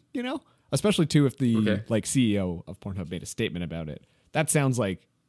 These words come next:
Speaker 1: there was some good reporting on this one. Um, the five million dollar lawsuit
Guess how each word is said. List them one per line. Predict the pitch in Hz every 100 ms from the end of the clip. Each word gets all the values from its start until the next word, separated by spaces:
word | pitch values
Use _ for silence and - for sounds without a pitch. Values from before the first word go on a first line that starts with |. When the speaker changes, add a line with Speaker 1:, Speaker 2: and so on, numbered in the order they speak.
| -
Speaker 1:
there | 175
was | 175 143
some | 120
good | 101 120
reporting | 113 - 95 82
on | 69
this | - -
one. | 57 50 _ _ _ _ _
Um, | - 104 110 104 101 _ _ _ _ _ _ _ _ _ - _
the | 143
five | - 170 226 185
million | 156 175 175 170 156
dollar | 123 127 143 139
lawsuit | 120 101 110 139 - 185